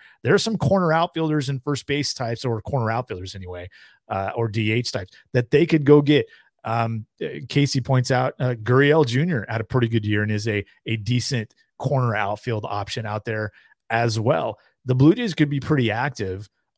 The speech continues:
ultimately replace Vlad Guerrero in free agency without committing seven, eight, nine years to a player,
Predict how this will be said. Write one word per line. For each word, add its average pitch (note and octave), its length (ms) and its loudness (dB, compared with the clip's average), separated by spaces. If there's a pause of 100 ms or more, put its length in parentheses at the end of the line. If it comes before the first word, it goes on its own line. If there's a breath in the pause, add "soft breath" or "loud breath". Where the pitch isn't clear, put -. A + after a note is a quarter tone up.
ultimately E3+ 460 2
replace C#3+ 560 0
Vlad B2 260 -4
Guerrero A#2 500 0 (120)
in A2 200 -6
free A2+ 300 -4
agency C3 380 -2
without A2 260 0
committing C3 560 -2 (320 soft breath)
seven, B2+ 400 -2
eight, A2+ 180 -4
nine A2 260 -6
years G#2 420 -4
to B2 160 -4
a F#2+ 40 -2
player, G#2 440 -10